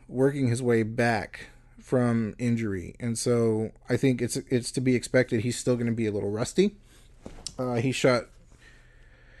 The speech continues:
six for thirteen tonight, which is not bad. He did shoot seven threes, which is a lot, and he made three of them. He did miss two really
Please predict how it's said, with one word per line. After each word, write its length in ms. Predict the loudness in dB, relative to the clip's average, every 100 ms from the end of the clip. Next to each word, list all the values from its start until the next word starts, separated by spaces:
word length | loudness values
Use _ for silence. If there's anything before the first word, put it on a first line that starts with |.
| -20 -4
six 240 | 2 2
for 120 | 4
thirteen 420 | 6 8 8 4
tonight, 320 | 4 2 0 0
which 160 | -2
is 100 | -2
not 280 | -2 -2 -4
bad. 320 | -2 -2 -2
He 100 | -2
did 240 | 2 2 2
shoot 340 | 2 2 2
seven 320 | 4 4 4
threes, 400 | 2 4 4 4
which 160 | 0 -6
is 80 | -4
a 100 | 0
lot, 280 | 2 2
and 80 | 2
he 60 | 0
made 240 | 0 -2
three 240 | 0 2 4
of 60 |
them. 220 | 6 4 0 -10 -20 -20 -8
He 140 | 2
did 200 | 6 6
miss 260 | 6 0 -4
two 600 | 8 8 10 6 4 0 -8 -16
really 720 | -6 2 4 6 4 2 0